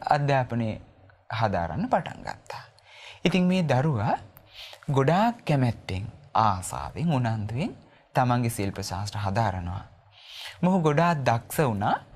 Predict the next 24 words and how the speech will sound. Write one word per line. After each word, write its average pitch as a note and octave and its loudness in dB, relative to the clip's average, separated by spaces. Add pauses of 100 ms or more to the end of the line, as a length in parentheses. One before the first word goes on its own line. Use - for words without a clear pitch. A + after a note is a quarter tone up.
(340)
රන් B2+ 4 (480)
කටයුතු, F2+ -4 (100)
ඒ G2 -8
කියන්නේ G2+ -2 (300)
රත්තරන් A#2+ 2
වැඩ, G2+ 2
අ, G#3 2 (680)
කැටයම් F#2 0
කරන්න. C#3 -2 (640)
ඒ E3 4
රත්තරන් C#3+ 2
වලින් C#3+ 2
නිර්මාණ A#2+ 2
කරලා, F#2+ -2
අ, - -4 (880)
ඒ B2 -4
තමන්ගේ A2+ 0
කුසලතා A2 0 (380)
දියුණු F3+ 2
කරගත්තා. - -4 (880)
ඉතින් F#3+ 4
මෙයාගේ D#3+ 0
අධ්‍යාපන B2 0
කටයුතු, A#2 -6